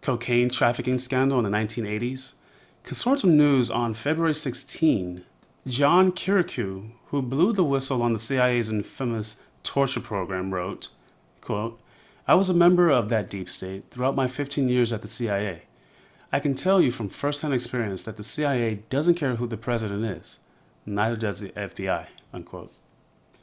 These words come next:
Kirikou, who is not a fan of Trump, nor his C I A director Gina Haspel, who's also known as Bloody Gina for her role in the torture program that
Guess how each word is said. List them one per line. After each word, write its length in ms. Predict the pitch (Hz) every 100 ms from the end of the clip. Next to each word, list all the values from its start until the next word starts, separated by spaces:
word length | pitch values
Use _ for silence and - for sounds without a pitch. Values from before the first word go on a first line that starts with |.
| _ -
Kirikou, 480 | - 226 202 107 95 - - _
who 120 | - 143
is 100 | 120
not 200 | 165 208
a 40 |
fan 300 | - 131 120
of 100 | 98
Trump, 380 | - 104 85 - _
nor 420 | - 107 107 147 175
his 180 | 170
C 120 | - 123
I 80 |
A 140 | 117 123
director 360 | 113 107 107
Gina 300 | 101 113 98
Haspel, 560 | 101 151 143 95 92 90 _ _ _ _ _ -
who's 120 | 110
also 260 | 127 -
known 260 | 101 98 98
as 120 | 90
Bloody 360 | 85 101 127 120
Gina 400 | - 92 90 90
for 260 | - 101
her 140 | 95 92
role 340 | 98 104 104
in 80 | 95
the 80 | 92
torture 380 | - - 143 107
program 580 | - 98 90 92 92
that 240 | 92 92